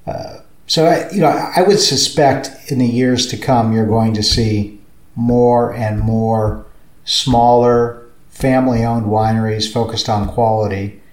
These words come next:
Um, Silver Heights is another. Uh, so I, I think, you know, I think the challenge China faces is the really large producers, um, oftentimes have to pay,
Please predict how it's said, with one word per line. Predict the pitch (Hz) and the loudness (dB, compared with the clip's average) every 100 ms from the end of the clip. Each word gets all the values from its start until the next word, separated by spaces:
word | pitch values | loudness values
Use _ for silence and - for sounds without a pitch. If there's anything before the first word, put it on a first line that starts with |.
| - - - | -20 -20 -10
Um, | - 101 98 95 95 92 - - - | -2 2 2 0 -8 -12 -16 -20 -8
Silver | - 131 120 110 | 0 2 4 2
Heights | 113 117 110 | 2 0 -2
is | 101 | -2
another. | 101 107 113 117 - - - | 0 0 0 -2 -4 -16 -10
Uh, | 95 95 95 95 107 - - - - - - - | -6 -4 -6 -10 -14 -20 -20 -20 -20 -20 -20 -10
so | - - 143 135 | -4 2 4 4
I, | 135 143 147 | 2 0 0
I | 139 | 0
think, | 196 190 - - - - - - - - - - | 2 0 -2 -12 -20 -10 -10 -10 -18 -20 -20 -4
you | 151 | -2
know, | 110 - - - - - | 0 -4 -10 -20 -20 -8
I | |
think | 151 190 | -2 0
the | 147 | 0
challenge | - 175 180 180 143 | 0 2 4 4 2
China | - 151 135 123 | 2 2 2 2
faces | 131 123 117 101 | 0 0 -2 -4
is | 104 98 | -4 -2
the | 107 | 0
really | 139 131 110 | 2 2 2
large | 113 113 113 107 - | 2 2 2 -2 -6
producers, | 104 101 92 92 87 - - - - - - - | -2 -2 0 -2 -2 -6 -10 -12 -20 -20 -20 -16
um, | 107 104 101 98 98 98 - - - - - | -6 -2 0 0 -2 -6 -14 -20 -20 -20 -2
oftentimes | 123 127 120 110 110 110 104 | 0 0 -2 -4 -2 -2 -2
have | 113 107 | -2 -4
to | 107 | -6
pay, | - 110 104 107 - | -6 -2 -2 -4 -12